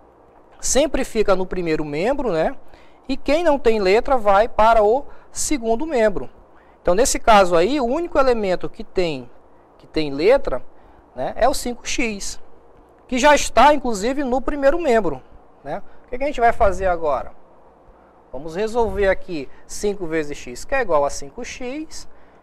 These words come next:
igual a quatrocentos e cinquenta vezes oito. Quarenta e cinco vezes oito vai dar trezentos e sessenta. E aí você acrescenta mais um zerinho aqui, três mil e seiscentos,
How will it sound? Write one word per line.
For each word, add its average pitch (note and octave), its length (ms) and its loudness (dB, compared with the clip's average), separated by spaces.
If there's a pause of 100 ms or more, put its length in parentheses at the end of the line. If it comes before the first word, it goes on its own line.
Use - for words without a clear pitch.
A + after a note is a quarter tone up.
(140)
igual A#3 420 4
a A#3 80 4
quatrocentos F#3 680 0
e F3 40 -16
cinquenta A#3 800 -2 (760)
vezes E3+ 440 -2
oito. G#3+ 280 0
Quarenta F#3 320 2
e G3+ 60 -4
cinco B3 320 -4
vezes D#3 400 -2
oito A3 320 2
vai E3+ 160 2
dar E3+ 140 4
trezentos F3+ 500 -4
e A3+ 80 -12
sessenta. G3+ 1000 -8 (760)
E - 60 -10
aí C3+ 40 -6
você G3 220 -8
acrescenta G#3 520 -2
mais E3 220 0
um F3 80 -6
zerinho D#3 380 -4
aqui, G3 380 -10 (1000)
três F#3 280 2
mil G3 180 -4
e C4 60 -8
seiscentos, - 720 -6